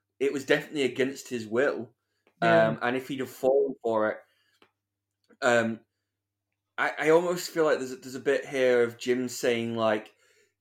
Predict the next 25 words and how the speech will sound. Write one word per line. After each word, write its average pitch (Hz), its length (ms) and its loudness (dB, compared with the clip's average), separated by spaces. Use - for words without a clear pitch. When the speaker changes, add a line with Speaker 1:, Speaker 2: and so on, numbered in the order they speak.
Speaker 1:
"Yeah, 139 440 2
there, 139 260 -4
there 139 200 4
are 151 120 4
stories 135 600 -2
like 123 260 2
Margaret 123 500 0
Le 120 80 -2
Fay 120 580 0
and 110 160 -8
Harry's 120 420 -6
father 117 680 0
where, 107 600 0
um, 104 420 -2
people 135 380 -4
from 127 380 -4
our 123 300 2
world 120 380 2
and 113 80 -10
people 120 240 -14
from 120 140 -12
the 117 60 -8
supernatural 120 580 -6
world, 113 340 -2
like, 107 300 -4